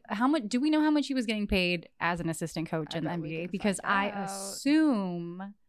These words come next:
Speaker 1: it's more than what Becky is getting paid. And
Speaker 2: Mm.
Speaker 1: if that's the case, then he's
Speaker 2: Mm.
Speaker 1: obviously not gonna take a pay cut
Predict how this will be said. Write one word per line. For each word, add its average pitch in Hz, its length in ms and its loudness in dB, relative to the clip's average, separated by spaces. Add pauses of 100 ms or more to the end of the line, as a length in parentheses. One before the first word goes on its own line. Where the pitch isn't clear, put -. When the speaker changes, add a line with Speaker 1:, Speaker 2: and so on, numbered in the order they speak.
(640)
Speaker 1:
it's 196 280 -8
more 170 200 -4
than 151 200 -6
what 147 140 -10
Becky 143 500 -12
is 160 160 -10
getting - 260 -14
paid. 165 320 -14 (840)
And 190 340 -2
Speaker 2:
Mm. - 120 -12 (160)
Speaker 1:
if 185 180 -6
that's 202 280 2
the 202 80 -4
case, 160 320 -6
then 170 200 -4
he's 160 340 -6 (300)
Speaker 2:
Mm. 214 100 -2
Speaker 1:
obviously 208 720 -2 (360)
not 175 380 -6
gonna 165 180 -6
take 156 180 -8
a 147 80 -12
pay - 400 -12
cut 202 420 -10